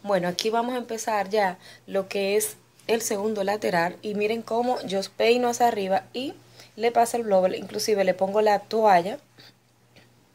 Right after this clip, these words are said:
para que ella no sienta tanto el calor y comienzo a pasar mi blower.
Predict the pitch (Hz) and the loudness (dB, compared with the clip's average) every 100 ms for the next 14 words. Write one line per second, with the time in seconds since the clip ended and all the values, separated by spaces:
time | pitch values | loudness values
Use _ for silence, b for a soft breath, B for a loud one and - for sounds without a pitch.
0 | _ _ _ _ B B B - 185 185 | _ _ _ _ B B B 2 2 2
1 | 190 202 214 208 214 202 190 185 190 214 | 2 4 4 2 2 2 2 2 2 4
2 | 233 220 202 - 208 214 233 196 170 180 | 2 0 -2 2 0 2 2 4 4 2
3 | - B B B 254 247 226 196 196 202 | -4 B B B -12 -4 -2 0 0 0
4 | 202 196 190 185 - 190 185 185 208 170 | 2 0 2 0 4 4 4 2 2 4
5 | 165 160 147 147 | 6 6 4 0